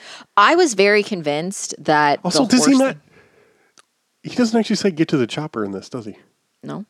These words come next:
Speaker 2: What is that from? Commando?
Speaker 1: Something like that, yeah.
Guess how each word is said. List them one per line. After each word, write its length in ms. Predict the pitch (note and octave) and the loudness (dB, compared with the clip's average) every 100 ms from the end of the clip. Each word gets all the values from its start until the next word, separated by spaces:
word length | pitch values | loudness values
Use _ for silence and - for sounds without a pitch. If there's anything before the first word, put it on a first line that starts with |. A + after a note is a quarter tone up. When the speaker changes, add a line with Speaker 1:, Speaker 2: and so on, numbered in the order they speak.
| _ | _
Speaker 2:
What 220 | C3 D#3 | -6 -2
is 60 | |
that 120 | E3+ D#3+ | -2 -4
from? 280 | - G2 _ _ | -8 -12 _ _
Commando? 480 | - B2+ G3 A#3 A#3+ _ | -4 -2 0 -2 -4 _
Speaker 1:
Something 380 | - F#3+ F3 - | -8 -8 -8 -14
like 140 | C3+ | -12
that, 200 | - C3+ | -12 -12
yeah. 220 | - C#3+ | -12 -14